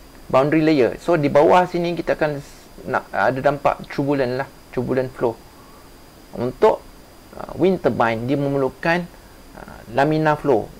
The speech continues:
untuk consistently rotating to produce power. Okey,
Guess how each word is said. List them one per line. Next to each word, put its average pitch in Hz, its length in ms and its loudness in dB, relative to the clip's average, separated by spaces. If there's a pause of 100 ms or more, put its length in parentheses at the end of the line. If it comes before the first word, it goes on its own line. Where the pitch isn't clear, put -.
untuk - 320 -2
consistently 151 1040 -2 (400)
rotating 123 520 0 (880)
to 120 80 -12
produce 135 560 2
power. 120 320 4 (3250)
Okey, 185 560 2